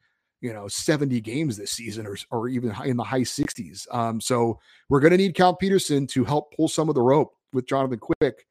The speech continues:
Um, and he did not have a good preseason, did Cal Peterson. So hopefully he can get things ironed out by the time he gets called upon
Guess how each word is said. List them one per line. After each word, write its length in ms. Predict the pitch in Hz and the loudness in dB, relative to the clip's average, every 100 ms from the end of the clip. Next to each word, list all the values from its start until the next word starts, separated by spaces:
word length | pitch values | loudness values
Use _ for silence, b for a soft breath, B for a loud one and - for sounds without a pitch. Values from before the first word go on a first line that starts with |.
| _ _ _ | _ _ _
Um, 280 | 120 113 113 | -8 -4 -4
and 80 | 113 | -2
he 100 | 151 | 0
did 60 | 160 | 4
not 180 | 180 | 4
have 100 | 175 | 4
a 40 | 127 | 2
good 260 | 120 107 - _ _ _ | 0 0 -8 _ _ _
preseason, 380 | 123 107 113 101 | -6 -2 -4 -2
did 160 | 107 107 | -6 -4
Cal 180 | 110 101 - | -6 -4 -6
Peterson. 340 | 110 101 107 | -6 -6 -8
So 200 | - 104 | -6 -6
hopefully 340 | 104 143 143 127 | -2 -2 0 -2
he 60 | |
can 80 | 131 | 0
get 140 | 127 - | -2 -2
things 280 | 120 110 - - | -2 -2 -6 0
ironed 280 | 147 160 135 | 2 2 2
out 280 | 139 135 135 | 2 2 -2
by 80 | |
the 60 | 120 | -4
time 280 | 127 120 113 | -2 -2 -4
he 120 | 147 | 0
gets 160 | 180 - | 0 2
called 220 | 127 113 | 0 0
upon 400 | - 113 110 | -2 -4 -4